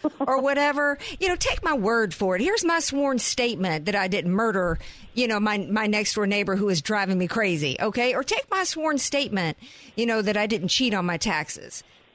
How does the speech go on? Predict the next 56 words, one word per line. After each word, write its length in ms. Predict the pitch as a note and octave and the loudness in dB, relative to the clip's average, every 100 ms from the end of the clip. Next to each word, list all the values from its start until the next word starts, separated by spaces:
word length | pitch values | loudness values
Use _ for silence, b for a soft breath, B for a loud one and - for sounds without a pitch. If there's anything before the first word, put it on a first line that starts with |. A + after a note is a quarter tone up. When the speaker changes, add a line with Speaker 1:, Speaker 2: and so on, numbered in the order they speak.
| - | -4
Speaker 1:
I 80 | D4+ | 0
mean, 100 | F4+ | 2
this 140 | A#4 | 2
is 180 | A4 F#4+ | 2 2
Speaker 2:
Right. 100 | E4 | 0
Speaker 1:
absolutely 320 | D#4+ E4+ D#4+ | 0 0 0
outrageous. 380 | C#4+ D#4 B3+ B3 | 0 0 -2 -4
And, 220 | - A#3 | -6 -4
and 160 | - B3 | -2 0
they 80 | A#3+ | 0
gave 200 | B3 G#3+ | 0 0
another 320 | G#3+ E4+ D#4+ | 0 -2 -2
reason 320 | F#3+ F3 F3+ | -2 -4 -4
why. 160 | F3 F3 | -4 -2
Their 120 | F#3 | -4
first 300 | - D4+ - | -6 -10 -8
reason 300 | A3 G3 F#3 | -8 -8 -4
was, 360 | F3+ F3+ F#3+ - B B - | -2 0 -2 -6 B B -4
was 300 | G#3 G3 - | -2 -2 -4
the 80 | |
State 260 | G3+ - A3+ | -6 -4 -4
Department 400 | A3 A3 G3+ G#3+ | -4 -4 -4 -4
says, 240 | A#3 G3 | -4 -2
"Well, 120 | G#3 G#3+ | -2 -2
we're 200 | D4 F4+ | -2 0
not 180 | D#4+ | -2
really 200 | A#3+ C4+ | -2 -4
required 560 | A3 G3 - C4+ D4 C#4+ | -4 -6 -4 0 0 0
to 80 | G#3 | -2
search 320 | - G#3 - | -4 -4 -4
through 160 | G3+ F3+ | -4 -2
records 400 | G3+ - G3 - | -4 -4 -4 -2
that 100 | F#3 | -2
are 100 | F#3 | 0
not 220 | F#3 F#3+ | 0 0
in 100 | F3+ | -2
our 120 | F3+ | -2
possession 500 | F3+ E3 G3 F#3+ F3+ | -4 -4 -2 -2 -2
or 40 | F#3 | -2
our 80 | F3+ | -2
control." 580 | F#3+ E3+ A#3 A#3+ E3 - B - | -6 -4 0 2 0 -4 B -2
Well, 140 | B4 D#5 | 0 2
that's 140 | F5+ | 0
the 80 | D#5 | 0
whole 200 | A#4 A#4 | 0 -2
problem 420 | G#4 - C5 C5+ A#4 | -2 -2 -2 0 -2
to 80 | B4+ | 0
begin 360 | A4 D#4 F#4 A4+ A4 | -2 -2 0 0 2
with, 280 | D#4 - | 0 0
isn't 260 | C4 C#4+ F4 | 0 0 0
it? 160 | A4 G#4+ | 0 0
That 160 | F4+ | -2
the 80 | E4 | -2
woman 600 | C#4+ F4+ G4+ D4+ C#4+ F4 - B B - | -2 0 0 2 0 -2 -6 B B -4
has 240 | E4+ C#4+ | -2 0
not, 320 | D#4+ E4 E4 | -2 0 -2